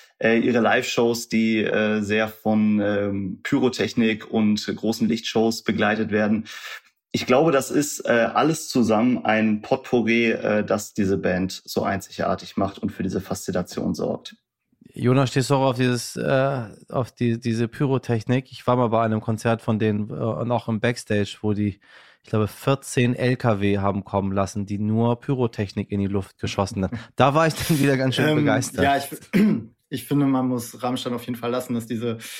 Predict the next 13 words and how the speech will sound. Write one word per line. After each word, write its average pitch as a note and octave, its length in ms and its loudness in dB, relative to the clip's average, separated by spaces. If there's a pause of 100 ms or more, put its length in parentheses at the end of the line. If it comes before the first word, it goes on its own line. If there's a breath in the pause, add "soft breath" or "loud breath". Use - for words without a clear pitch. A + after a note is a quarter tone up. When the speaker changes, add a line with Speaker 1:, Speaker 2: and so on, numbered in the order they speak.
(140 loud breath)
Speaker 3:
diese C3 140 0
Live-Shows C#3+ 720 0
doch C#3 300 -4
sehr C3 260 -2
einzigartig B2 640 -8
und, B2 300 -8
ähm, A#2 500 -2 (880)
ja, D#3 160 2
ich D#3 120 -4
glaube, D3+ 140 0
man B2 120 0
kann A#2+ 140 -4
sagen, A#2+ 640 -2